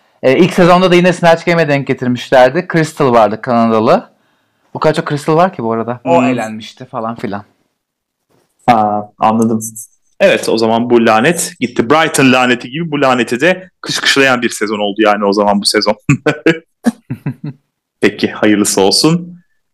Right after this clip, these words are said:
Speaker 2: Bu bölümlükte bizden bu kadar. Bizi izlediğiniz ve dinlediğiniz için çok teşekkür ediyoruz.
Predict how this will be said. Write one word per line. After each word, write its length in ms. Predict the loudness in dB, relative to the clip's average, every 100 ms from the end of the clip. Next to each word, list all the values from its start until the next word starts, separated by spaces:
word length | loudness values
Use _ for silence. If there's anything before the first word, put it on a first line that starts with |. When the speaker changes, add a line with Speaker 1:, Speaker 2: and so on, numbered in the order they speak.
| _
Speaker 2:
Bu 160 | 0 2
bölümlükte 400 | 2 2 2 2
bizden 320 | 2 2 0
bu 60 | 0
kadar. 380 | 2 2 2 0
Bizi 240 | -4 -2
izlediğiniz 540 | -2 0 0 2 0 2
ve 180 | 0 0
dinlediğiniz 480 | -6 -6 -8 -8
için 280 | -6 -2 -2
çok 180 | -2 0
teşekkür 340 | 0 0 2
ediyoruz. 340 | 2 4 0